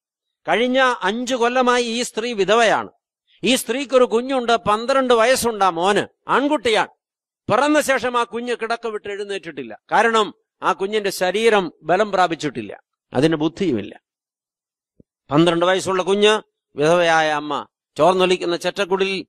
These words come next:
ഈ സ-, ഈ സുവിശേഷ ദമ്പതിമാരുടെ വീടിന്റെ പുറത്ത് താമസിക്കുകയാണ്. ദൈവമക്കളെ, എല്ലാ ദിവസവും സന്ധ്യയ്ക്ക് പ്രാർത്ഥന കഴിഞ്ഞിട്ട് ഇവർ മുട്ടുകുത്തി നിൽക്കും.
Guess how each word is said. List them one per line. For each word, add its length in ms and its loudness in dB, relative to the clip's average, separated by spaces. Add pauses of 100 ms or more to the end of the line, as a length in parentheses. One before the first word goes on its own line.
(260)
ഈ 460 2 (300)
സ-, 280 0
ഈ 440 0
സുവിശേഷ 600 2
ദമ്പതിമാരുടെ 800 0
വീടിന്റെ 540 0
പുറത്ത് 460 -2
താമസിക്കുകയാണ്. 800 -6 (460)
ദൈവമക്കളെ, 640 2 (480)
എല്ലാ 540 0
ദിവസവും 440 0
സന്ധ്യയ്ക്ക് 380 -2
പ്രാർത്ഥന 480 0
കഴിഞ്ഞിട്ട് 420 -2
ഇവർ 440 2
മുട്ടുകുത്തി 540 -4
നിൽക്കും. 480 -14